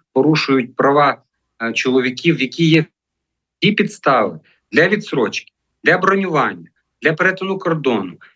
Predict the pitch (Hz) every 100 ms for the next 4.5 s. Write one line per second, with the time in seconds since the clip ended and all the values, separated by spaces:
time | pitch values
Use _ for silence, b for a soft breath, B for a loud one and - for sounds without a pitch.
0 | - 135 - 180 160 160 170 160 170 151
1 | - 113 135 160 165 160 185 170 151 135
2 | 135 127 127 156 156 - 165 160 156 127
3 | 123 120 117 120 113 113 113 107 - 110
4 | 107 110 101 87 82